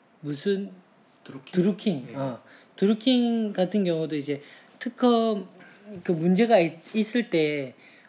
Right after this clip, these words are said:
Speaker 1: 어, 이렇게 "특검 받아라. 어, 그래, 나 특검 받겠다."
Speaker 2: 예, 김경수 의원은
Speaker 1: 어.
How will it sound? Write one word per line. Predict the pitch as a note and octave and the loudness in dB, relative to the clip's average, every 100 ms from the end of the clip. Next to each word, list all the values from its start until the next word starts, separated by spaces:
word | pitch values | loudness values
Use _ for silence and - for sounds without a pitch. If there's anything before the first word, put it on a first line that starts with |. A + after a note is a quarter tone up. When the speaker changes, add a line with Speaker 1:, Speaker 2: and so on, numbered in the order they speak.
| - | -14
Speaker 1:
어, | D#3 D3+ D#3 D#3 _ _ _ _ - | -10 -10 -12 -18 _ _ _ _ -16
이렇게 | - C#3+ | -10 -8
"특검 | - B3 B3+ | -4 0 0
받아라. | D#3+ E3+ F3+ C#3 A#2 - _ - - - | 2 2 2 0 -8 -20 _ -20 -20 -14
어, | D3+ | -12
그래, | C#3 G#3 | -4 -2
나 | G3+ F#3 | 0 -2
특검 | - - C#4 | -4 0 2
받겠다." | F3+ - F#3+ - - | 2 -2 -4 -4 -6
Speaker 2:
예, | G3+ D3+ | -6 -4
김경수 | F#3+ A#3+ | -2 -2
의원은 | G3+ E3+ D3+ C#3+ | -2 -2 -4 -6
Speaker 1:
어. | C3 | -12